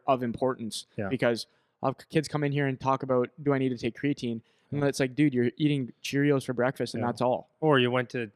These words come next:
Speaker 2: you ate out four times in the last two
Speaker 1: Yeah,
Speaker 2: days.
Speaker 1: right?
Speaker 2: It, you know, it doesn't matter now. It actually doesn't matter. If you're
Speaker 1: Mm-hmm.
Speaker 2: not eating that base, if you're not doing level one, base of the pyramid, eating healthy, uh, the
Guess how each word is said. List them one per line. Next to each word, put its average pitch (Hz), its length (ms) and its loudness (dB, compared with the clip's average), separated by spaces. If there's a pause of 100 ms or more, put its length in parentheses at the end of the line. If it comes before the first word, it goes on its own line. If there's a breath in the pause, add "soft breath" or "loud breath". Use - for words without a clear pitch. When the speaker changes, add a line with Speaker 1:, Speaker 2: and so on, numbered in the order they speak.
(520)
Speaker 2:
you 139 220 -2
ate 131 180 0
out 127 240 0 (120)
four 117 260 -2
times 110 540 -4
in 113 60 -8
the 107 80 -6
last 107 300 -2
two 117 80 -2
Speaker 1:
Yeah, 107 180 -2
Speaker 2:
days. - 360 -2
Speaker 1:
right? 127 240 2 (480)
Speaker 2:
It, 117 180 -12
you 120 100 -10
know, 104 200 -10
it 110 80 -12
doesn't 117 260 -4
matter 113 320 -2
now. 92 220 -16 (260)
It 120 40 -2
actually 120 280 2
doesn't 123 300 2
matter. 107 460 -2
If 120 120 -2
you're 120 100 2
Speaker 1:
Mm-hmm. 127 80 6
Speaker 2:
not 139 100 4
eating 139 220 0
that 104 220 -2
base, 110 440 -6 (500)
if 120 140 -12
you're 117 60 -4
not 147 260 0
doing 139 240 2
level 120 320 0
one, 127 320 0 (960)
base 131 260 2
of 131 60 0
the 117 80 -2
pyramid, 120 500 0
eating 117 220 -2
healthy, 117 400 0
uh, 110 100 -8
the 113 460 -4